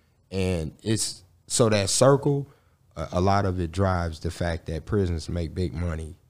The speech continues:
when people, uh, prisons and other corporations make a lot of money. And if you can keep something like that going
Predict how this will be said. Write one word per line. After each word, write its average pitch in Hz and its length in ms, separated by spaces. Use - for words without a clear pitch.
when 78 240
people, 73 440
uh, 78 240
prisons 92 480
and 82 360
other 82 240
corporations 78 1000
make 85 240
a 76 40
lot 78 260
of 73 60
money. 78 400
And 78 440
if 80 160
you 82 100
can 78 140
keep 95 240
something 90 260
like 87 200
that 98 260
going 85 460